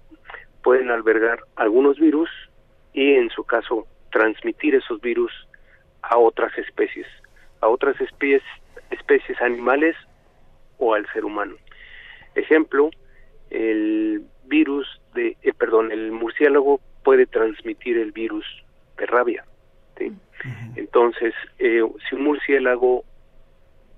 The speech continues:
Speaker 1: que sea portador del virus de rabia, al momento de, eh,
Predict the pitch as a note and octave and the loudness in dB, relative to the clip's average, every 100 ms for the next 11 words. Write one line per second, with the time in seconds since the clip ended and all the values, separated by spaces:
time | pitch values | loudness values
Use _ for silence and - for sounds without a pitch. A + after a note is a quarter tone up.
0 | - - G2+ - A#2 - B2 - A#2 G#2+ | -20 -8 -8 -2 -2 0 -2 0 0 2
1 | G#2+ - G2 G#2+ A2 A#2 C#3 C3+ A#2 A#2 | 0 -2 -8 -6 -8 -2 0 0 0 -4
2 | - _ _ - _ - - - - - | -10 _ _ -20 _ -20 -20 -20 -20 -20
3 | - - _ _ - - B2+ A2 A2 B2 | -20 -20 _ _ -20 -2 -2 0 0 -2
4 | - B2+ A2+ G#2+ G2 - _ _ _ _ | 0 2 4 2 2 -6 _ _ _ _
5 | _ _ C#3 A#2 A2+ G#2 | _ _ -8 -4 -2 -2